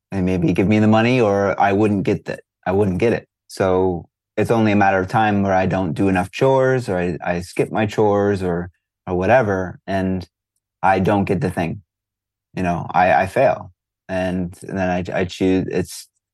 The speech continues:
it's a matter of choosing not to have that thing, you know, or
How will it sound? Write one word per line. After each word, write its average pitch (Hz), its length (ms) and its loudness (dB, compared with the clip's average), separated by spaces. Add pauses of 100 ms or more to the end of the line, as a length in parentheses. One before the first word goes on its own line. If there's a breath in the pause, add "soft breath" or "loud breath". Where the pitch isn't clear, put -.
(120)
it's 98 160 -4
a 101 40 2
matter 98 280 4
of 90 120 -2
choosing 95 440 0
not 90 300 0
to 92 80 -4
have 87 300 0
that 78 240 -6
thing, 80 240 -10 (400)
you 90 80 -6
know, 90 160 -4
or 92 280 -2